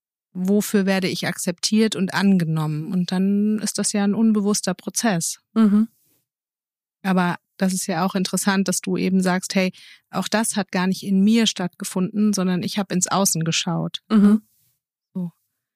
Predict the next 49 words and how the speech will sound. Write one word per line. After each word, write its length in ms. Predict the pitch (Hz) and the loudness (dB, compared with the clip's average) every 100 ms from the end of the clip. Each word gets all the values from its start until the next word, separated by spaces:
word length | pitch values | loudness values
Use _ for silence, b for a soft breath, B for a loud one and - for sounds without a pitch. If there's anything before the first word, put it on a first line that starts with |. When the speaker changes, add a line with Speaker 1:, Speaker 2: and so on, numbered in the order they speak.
| _ _ _ _ - | _ _ _ _ -4
Speaker 1:
Und 580 | 220 190 180 175 - - | 2 4 4 2 0 -2
es 180 | 190 190 | -4 -2
ist 140 | - | -2
ja 140 | 190 180 | -2 -2
vielleicht 380 | 185 185 - | -2 -2 -2
auch 100 | 180 | 0
nicht 180 | 202 185 | 0 2
von 160 | 185 - | -2 0
ungefähr, 480 | 202 196 - 190 185 | 2 2 0 -2 -2
dass 180 | 185 | -2
das 240 | - 185 - | -2 -2 0
jetzt 500 | 185 185 - - - B B B B - | -2 -2 -4 -4 -8 B B B B -4
nochmal 360 | 185 175 190 | -2 2 2
so 100 | 185 | 2
bewusst 460 | 175 180 226 247 - | 0 2 2 2 0
wird 160 | 175 - | -2 0
oder 200 | 175 170 | -2 2
hochkommt, 760 | 220 - - 175 180 254 285 202 | 0 -2 -4 0 2 0 -2 -2
weil 160 | 185 190 | 0 0
es 180 | - | -2
offensichtlich 680 | - 196 202 190 196 202 196 | -4 0 0 0 -2 -4 -4
ja 100 | 196 | -4
gerade 320 | 180 185 190 165 | -2 -2 0 0
eine 180 | 185 | 0
Phase 380 | 180 185 190 190 | 0 0 0 0
ist, 180 | - - | 0 -2
in 220 | - 190 | 2 0
der 240 | 196 190 185 B B B | 2 0 0 B B B
dein 240 | 185 180 180 | 0 2 4
Seelisches 440 | 190 202 190 190 | 4 2 2 0
auf 140 | - 175 | 0 0
jeden 220 | 196 190 | 0 0
Fall 200 | 185 185 | 0 0
danach 320 | 180 185 175 | 0 0 0
ruft, 280 | 214 202 - | 0 -2 -2
mal 100 | 185 | -2
ein 100 | 180 | 0
bisschen 240 | 175 190 190 | -2 0 2
mehr 80 | |
nach 160 | 180 175 | 2 -2
innen 320 | - 190 175 | 0 2 2
zu 180 | 170 175 | 0 -4
gehen 340 | 170 165 170 | -4 -2 0
und 80 | 170 165 | 0 -2
nach 140 | 175 | -2
innen 280 | 190 175 165 | 2 2 2
zu 240 | - 165 | -2 -2
horchen, 460 | 160 165 - 175 170 | -2 -2 -4 -6 -4
ne? 160 | 190 | -4